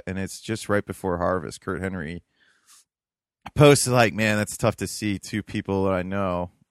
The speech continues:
go through that," but it's part of farming, man. Um, you never know. Y-, you're gonna have a crop that goes bad right before you harvest it, or just, that's what we talked about. So you gotta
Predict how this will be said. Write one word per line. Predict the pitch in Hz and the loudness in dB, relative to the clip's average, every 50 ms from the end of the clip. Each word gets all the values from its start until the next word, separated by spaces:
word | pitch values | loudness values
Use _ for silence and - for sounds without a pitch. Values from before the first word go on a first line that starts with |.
| _ | _
go | - 135 - 117 | -8 -4 -2 -2
through | 104 - - 113 104 101 95 87 | -2 -4 -6 -8 -6 -4 -4 -2
that," | 87 85 80 - | -2 -4 -4 -4
but | - 80 78 | -6 -6 -6
it's | 82 - - | -6 -8 -10
part | - - 151 185 | -8 -6 -6 -6
of | 202 - | -6 -6
farming, | - 113 127 147 139 113 104 98 | -6 -6 -6 -4 -6 -6 -6 -6
man. | 98 98 101 101 104 - _ _ _ _ _ _ _ _ _ _ - | -8 -8 -8 -8 -10 -12 _ _ _ _ _ _ _ _ _ _ -8
Um, | 90 95 95 95 92 92 90 90 90 87 87 92 _ _ _ - - | -6 -4 -2 -2 -2 -2 -4 -4 -6 -8 -12 -16 _ _ _ -14 -10
you | 101 104 | -6 -4
never | 107 113 117 117 | -2 0 0 0
know. | 110 107 110 107 110 113 | -2 -2 -2 0 0 0
Y-, | 113 110 90 - - | -2 -4 -6 -8 -8
you're | 101 101 101 | -6 -6 -4
gonna | 104 107 101 | -4 -4 -4
have | 98 92 | -2 -4
a | 85 | -4
crop | - - - 101 104 104 98 - | -6 -4 0 0 2 2 2 0
that | 101 - | -4 -4
goes | - 101 101 92 - | -2 -4 -4 -4 -4
bad | - 95 98 95 98 98 95 - | -2 0 0 2 0 0 -2 -2
right | 92 95 90 | -4 -4 -4
before | - 85 - - 90 92 | -6 -10 -10 -6 -6 -4
you | 87 87 | -4 -2
harvest | 90 101 104 104 101 - - - | 0 0 0 0 -2 -6 -6 -6
it, | 98 98 98 98 95 87 | -4 -2 -2 -2 -4 -4
or | 76 69 64 - | -6 -10 -10 -14
just, | - - - - - - _ _ _ _ _ _ _ _ _ _ - | -18 -20 -16 -16 -16 -18 _ _ _ _ _ _ _ _ _ _ -16
that's | - - | -8 -4
what | 127 113 | -4 -2
we | 90 110 | -2 -2
talked | - - 107 104 101 - - | -2 0 0 0 0 -2 -4
about. | - 76 71 65 - | -4 -4 -4 -4 -6
So | - - 87 90 85 78 69 | -6 -4 -4 -2 -2 -4 -6
you | 71 82 | -8 -6
gotta | 95 101 90 | -6 -4 -6